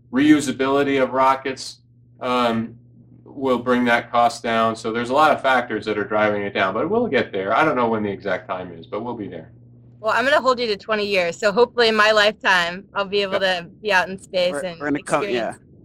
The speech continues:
Speaker 3: yeah.
Speaker 2: yeah, some of
Speaker 3: Co-
Speaker 2: these phenomenons that, uh, that you've experienced. So thank you
Speaker 3: Okay.
Speaker 2: so much for joining us. Joe, did you have anything else you wanted
Speaker 3: Oh,
Speaker 2: to
Speaker 3: just that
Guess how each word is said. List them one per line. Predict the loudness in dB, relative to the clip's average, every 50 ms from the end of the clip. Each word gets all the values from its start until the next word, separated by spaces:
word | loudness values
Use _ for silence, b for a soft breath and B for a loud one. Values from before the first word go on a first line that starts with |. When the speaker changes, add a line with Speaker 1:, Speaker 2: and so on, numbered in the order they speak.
| -20 -8 -2
Speaker 3:
yeah. | 0 0
Speaker 2:
yeah, | 0
some | 0 0 0 0 0
of | 0
Speaker 3:
Co- | -2
Speaker 2:
these | -4 -6 -8 -8
phenomenons | -4 0 2 2 2 2 2 0 0 0 -2 -4 -6 -4
that, | -2 -2 0 0
uh, | 0 0 0 -2 -4 -6 -10 -10 -8
that | -8 -6 -6
you've | -6 -8 -8 -8 -10 -12 -16
experienced. | -14 -14 -14 -12 -10 -10 -10 -8 -10 -12 -14 -16 -14 -10
So | -8 -8 -4
thank | 0 0 0 0 0
you | -2
Speaker 3:
Okay. | -4 -2
Speaker 2:
so | 0
much | 2 2 2 2 0 -4
for | -6 -4
joining | 0 0 0 0 0 0
us. | -2 -2 -2
Joe, | 0 0 0
did | 0 0 0
you | 0 0
have | 0 0
anything | 0 -2 -2 0 2
else | 2 2 2 0 -4
you | -4
wanted | -2 0 2 2
Speaker 3:
Oh, | 2 2 2 0 -2
Speaker 2:
to | -4 -4
Speaker 3:
just | -2 -2 -2 0 0 0
that | 0 0 0 -2